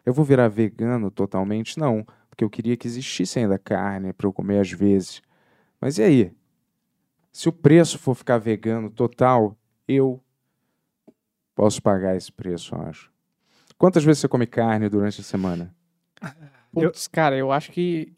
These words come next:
Speaker 2: todo dia, se bobear.
Speaker 1: Todo dia?
Speaker 2: É porque, por exemplo,
Speaker 1: Carne
Speaker 2: você
Speaker 1: vermelha todo dia?
Speaker 2: você vai comer um macarrão com carne moída no molho, entendeu? Tipo, acho que a-,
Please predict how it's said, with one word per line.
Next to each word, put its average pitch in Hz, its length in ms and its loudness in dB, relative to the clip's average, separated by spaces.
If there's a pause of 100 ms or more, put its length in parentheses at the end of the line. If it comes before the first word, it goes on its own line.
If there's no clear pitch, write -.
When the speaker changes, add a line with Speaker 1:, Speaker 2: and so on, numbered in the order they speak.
(460)
Speaker 2:
todo 160 220 -2
dia, 147 340 -4
se - 100 -14
bobear. 143 280 0
Speaker 1:
Todo 160 340 10
dia? 135 420 0
Speaker 2:
É 175 80 0
porque, 185 200 2
por 180 240 -2
exemplo, 143 140 4
Speaker 1:
Carne 135 120 6
Speaker 2:
você 123 100 4
Speaker 1:
vermelha 113 360 2
todo 139 300 2
dia? 107 260 -4
Speaker 2:
você - 100 -20
vai 170 100 -2
comer 180 160 0
um 180 60 0
macarrão 180 480 2
com 226 200 -4
carne 208 240 0
moída 208 260 -2
no 220 80 -2
molho, 151 380 -4 (380)
entendeu? 151 400 -6 (400)
Tipo, 139 540 -12 (200)
acho 120 300 -12
que 165 240 -10
a-, 160 100 -6